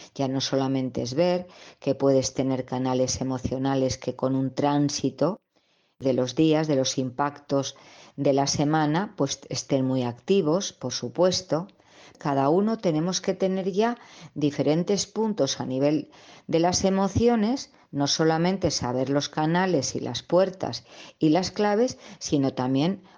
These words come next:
puntos de desarrollo que eso tiene que estar ya integrado, por lo menos voy a recordarlo. Por ejemplo, tú puedes reconocer en ti mismo que tienes emociones. ¿Te ha pasado algo? ¿Estás ahí a nivel emocional?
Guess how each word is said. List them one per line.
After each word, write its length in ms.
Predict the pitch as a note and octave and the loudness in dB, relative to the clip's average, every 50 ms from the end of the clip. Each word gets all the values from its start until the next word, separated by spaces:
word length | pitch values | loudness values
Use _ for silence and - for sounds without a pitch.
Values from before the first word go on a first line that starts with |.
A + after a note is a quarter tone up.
| - _ | -8 _
puntos 400 | - C#3 C#3 C3+ - D3 C#3+ D3 | 0 0 0 2 2 2 2 4
de 100 | D#3+ D#3 | 4 4
desarrollo 680 | D#3 D#3+ D#3 - E3 D#3 D3+ E3 E3+ E3+ G3 A#3 A3+ | 4 2 2 0 -2 0 2 2 2 2 2 0 -2
que 100 | - D3+ | -2 -4
eso 200 | C#3 - - D3 C#3+ | -4 -2 -2 -4 -2
tiene 240 | - C#3 C#3 C#3+ C#3+ | -2 -2 -2 -2 0
que 100 | - D3+ | -2 -2
estar 340 | - - - D3+ D3+ D3 | -2 -2 -2 -2 -2 -2
ya 280 | C#3 D#3 E3+ G3+ A#3 - - _ _ _ _ _ _ _ | 0 0 0 0 0 -4 -10 _ _ _ _ _ _ _
integrado, 800 | - E3+ D3+ C#3+ C#3 - C3 B2+ A#2+ C3+ C#3+ C#3 C3+ B2+ B2 B2 | -2 0 0 0 0 0 0 0 2 2 2 2 0 -2 -4 -4
por 160 | - C3 A#2+ | -6 -6 -4
lo 80 | B2 B2+ | -4 -2
menos 500 | C3+ C#3+ D3 D#3 E3+ G3 G3+ - - - - - - - - _ _ | 0 0 0 2 0 0 0 -2 -6 -12 -18 -20 -20 -20 -20 _ _
voy 240 | - - C3 C3 C3+ | -6 -4 -2 0 0
a 60 | D3 | 2
recordarlo. 840 | D3+ D#3 D3 C#3+ - C3 B2+ B2 C3+ C3 C3 B2+ B2+ B2+ B2+ C3 - - _ _ _ _ _ _ _ _ _ _ _ _ - - _ _ _ _ _ _ _ _ - | 2 0 -2 -2 -2 -4 -2 -2 -2 -2 -2 -4 -6 -8 -10 -10 -12 -14 _ _ _ _ _ _ _ _ _ _ _ _ -20 -20 _ _ _ _ _ _ _ _ 0
Por 140 | F3 F3 E3+ | 2 2 2
ejemplo, 580 | E3+ - G3+ G3 F#3+ E3+ D3+ B2+ B2+ A#2+ B2 - - _ _ - | 2 2 0 0 0 0 -2 -4 -8 -8 -10 -12 -18 _ _ -2
tú 160 | A3+ A#3 A3 | -2 0 2
puedes 360 | - B3 B3+ B3 B3+ A3+ F3 | 4 4 6 6 4 4 2
reconocer 600 | E3+ D#3+ D#3+ - D3+ D3 D3 C#3+ C#3+ - F3+ F3 | 0 -2 0 0 0 0 0 -2 0 0 0 2
en 180 | F3+ F3 F3 E3+ | 2 2 0 0
ti 120 | F3+ F3+ | 0 0
mismo 520 | F#3+ G3+ A3 G#3+ G#3+ A#3 B3 C4 C4+ C4 - _ _ | 2 0 0 -2 -2 0 0 0 -2 -4 -8 _ _
que 140 | - - D3 | -4 -4 -2
tienes 380 | - F3+ F#3 F3 D3+ C3 - C3 | 0 2 2 2 2 0 -2 -4
emociones. 800 | C3 C3+ C3 B2 - - B2 B2 B2 C3+ E3 G3+ A3 - - _ _ _ _ _ _ - | -4 -4 -4 -4 -6 -6 -8 -6 -6 -4 -4 -6 -6 -8 -14 _ _ _ _ _ _ -8
¿Te 100 | - C3 | -6 -6
ha 80 | B2+ | -4
pasado 480 | C3 B2 B2 - B2 B2 B2+ C3+ C#3 D3 | -4 -6 -6 -6 -6 -6 -2 0 0 2
algo? 540 | D3+ D3+ D3+ D#3 D3 D#3 D#3+ E3 E3 E3 - - - - - - - | 2 2 0 0 2 2 2 2 2 0 -4 -12 -20 -20 -20 -16 -12
¿Estás 420 | C3 - - - C3 B2 - - | -12 -10 -6 -6 -6 -4 -4 -2
ahí 160 | C3+ C3+ B2+ | -2 -2 -2
a 80 | C3 C3 | -2 -4
nivel 280 | B2+ B2+ B2+ C3 B2 | -4 -4 -2 -2 -2
emocional? 800 | B2 B2 B2+ B2+ B2+ - - B2 B2+ C3 C#3 D3 D#3 E3 F3 F3+ | -2 -4 -6 -6 -8 -8 -8 -8 -6 -2 0 0 0 0 0 -2